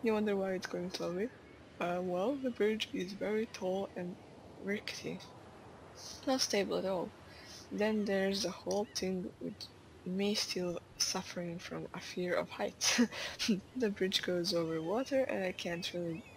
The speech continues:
be around water because my fear of well water. It's difficult enough for me to even drink water sometimes. You think it's pretty stupid of me to have taken a job on them?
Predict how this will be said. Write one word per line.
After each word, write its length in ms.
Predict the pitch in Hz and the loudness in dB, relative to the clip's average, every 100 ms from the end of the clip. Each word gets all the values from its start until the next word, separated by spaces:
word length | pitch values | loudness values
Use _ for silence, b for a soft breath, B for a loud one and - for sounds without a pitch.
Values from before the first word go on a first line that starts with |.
| - - - - 175 | -18 -18 -12 -8 -2
be 180 | 185 226 | 4 4
around 580 | 214 175 170 165 165 - | 6 4 2 0 -4 -2
water 320 | 170 - 165 | -4 -2 -6
because 460 | - - 156 180 | -6 -8 -6 -6
my 200 | 170 151 | -4 -4
fear 320 | 165 - 151 139 | -4 -6 -2 -4
of 80 | - | -2
well 180 | - 123 | -2 0
water. 380 | 120 143 - - - B B B B - | 0 0 -2 -6 -8 B B B B -8
It's 160 | - | -8
difficult 460 | 214 - 190 175 175 | -8 -8 -2 -2 -2
enough 260 | 175 190 220 | -2 -2 -4
for 160 | 214 | -2
me 240 | 208 180 180 - | -2 -2 -4 -6
to 160 | - 170 | -6 -2
even 320 | 180 180 165 | -2 -4 -4
drink 400 | - 175 190 - | -4 -2 -4 -4
water 240 | 165 - - | -8 -6 -6
sometimes. 680 | - - - - 202 - - - - - - B B - | -6 -8 -10 -10 -8 -8 -10 -16 -18 -18 -18 B B -10
You 60 | 262 | -6
think 380 | - 240 233 - | 2 2 2 0
it's 160 | 214 - | -6 -4
pretty 240 | - 196 | -4 0
stupid 420 | - 196 202 190 | 2 2 -2 -2
of 160 | 185 - | -2 -4
me 120 | 175 | -6
to 100 | - 185 | -6 -6
have 260 | 185 190 | -6 -6
taken 380 | - 175 - 175 | -6 -6 -6 -8
a 40 | |
job 280 | 190 170 170 - | -6 -4 -4 -4
on 180 | 208 233 | -6 -4
them? 240 | 226 240 | -4 -6